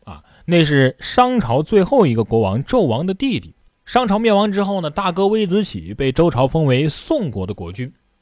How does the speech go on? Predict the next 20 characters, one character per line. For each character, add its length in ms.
微 180
子 160
启 240
死 240
后 200
啊， 160
微 240
仲 200
继 140
位。 240
到 140
了 100
孔 300
子 120
父 240
亲 140
这 80
一 100
代 200
呢， 140